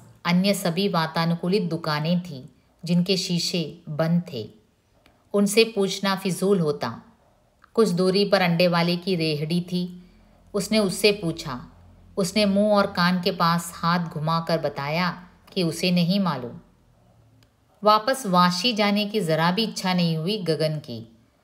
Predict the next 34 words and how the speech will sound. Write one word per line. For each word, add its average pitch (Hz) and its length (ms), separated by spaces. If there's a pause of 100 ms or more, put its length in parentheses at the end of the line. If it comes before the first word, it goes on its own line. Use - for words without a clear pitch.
(180)
उसने 185 240
अपने 190 240
सभी 185 300
दोस्तों 190 480
को 170 140
एक-एक 175 560
कर 196 140
याद 151 420
किया। 120 240 (680)
एक 175 240
भी 214 120
ऐसा 208 300
ना 175 140
था 151 420 (180)
जिसके 170 380
घर 170 320
वह 160 160
शरण 151 360
पाता। 113 640 (680)
गगन 160 320
ने 196 140
हाथ 170 260 (120)
के 202 100
इशारे 170 380
से 185 200
एक 185 260
ऑटो 165 240
रिक्शा 165 300
रोका 160 500 (280)
और 156 100
पूछा, 190 640 (500)
"ओशिवारा 190 520
कितने 226 380
पैसे?" 170 520